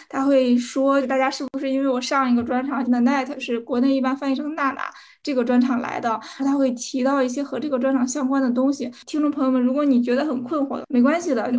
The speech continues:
我第一遍看的时候也没有看过娜娜，但是基本上没有什么影响。假如大家想知道，我们可以先在这里做一些背景的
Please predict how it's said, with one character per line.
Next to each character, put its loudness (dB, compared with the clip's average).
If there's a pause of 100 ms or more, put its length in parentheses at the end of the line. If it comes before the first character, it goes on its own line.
我 2
第 2
一 6
遍 4
看 0
的 6
时 0
候 2
也 4
没 2
有 2
看 -4
过 4
娜 4
娜， 0
但 2
是 0
基 -8
本 2
上 0
没 8
有 2
什 -2
么 2
影 2
响。 -2 (260)
假 2
如 4
大 6
家 6
想 6
知 0
道， 0
我 2
们 6
可 0
以 4
先 4
在 0
这 -4
里 -2
做 0
一 2
些 -2
背 -2
景 -4
的 -8